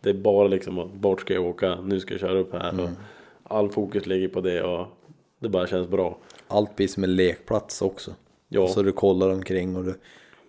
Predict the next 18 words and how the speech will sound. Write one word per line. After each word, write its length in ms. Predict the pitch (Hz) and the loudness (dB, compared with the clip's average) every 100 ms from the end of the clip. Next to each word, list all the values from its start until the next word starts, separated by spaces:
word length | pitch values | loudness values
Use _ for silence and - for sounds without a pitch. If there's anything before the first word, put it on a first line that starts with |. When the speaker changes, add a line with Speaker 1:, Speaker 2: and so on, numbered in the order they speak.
| _ | _
Speaker 2:
du 180 | 101 98 | 4 6
använder 400 | 101 101 95 95 | 6 4 2 2
kreativiteten 800 | 98 92 - 92 92 101 98 98 | 4 2 2 -6 2 2 2 -6
för 140 | - | -4
att 60 | 95 | -2
hitta 440 | 101 95 _ 104 | -2 -4 _ -2
saker 420 | - 104 90 - | 2 2 2 -2
som 160 | 92 90 | -8 -8
du 60 | 87 | -6
kan 160 | 90 | -4
använda 500 | 90 92 92 95 92 | -2 0 0 0 0
dig 80 | 92 | 0
av 120 | 87 85 | 0 -4
för 240 | - 98 | -2 -2
att 80 | 85 - - _ _ | -2 -14 -20 _ _
köra 580 | - 104 98 90 95 95 | -2 4 6 6 4 2
på 440 | - 98 95 92 | 2 -2 2 0
eller 260 | 92 90 | 0 -4